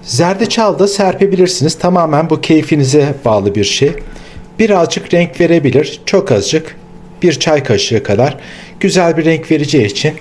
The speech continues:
ben bunu serptim. Siz serpmeye de bilirsiniz. Şimdi içerisine aslında az olsaydı yarım çay bardağı yetecekti ama ben bir çay bardağı kadar su dolduruyorum. Biraz daha çalkaladıktan sonra bunu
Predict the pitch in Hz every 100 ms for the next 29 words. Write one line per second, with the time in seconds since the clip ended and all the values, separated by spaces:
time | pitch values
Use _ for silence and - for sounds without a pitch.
0 | - - - 165 123 127 - - 131 127
1 | 151 180 185 - 208 185 143 131 131 156
2 | 123 110 - 101 170 - - - - 214
3 | 143 147 180 160 110 - 104 160 - -
4 | - - - - - 190 143 - 123 135
5 | 165 165 143 127 110 - 113 160 147 135
6 | 135 143 127 123 117 135 123 117 - 113
7 | - 135 123 135 135 135 131 - 110 104
8 | 101 107 101 107 127 135 - - - -
9 | - 123 - - - - - - - -
10 | - - 113 101 95 92 95 147 - -
11 | - 131 - - - - 165 123 - 117
12 | 110 143 127 123 104 - 101 101 - 143
13 | 92 113 135 117 117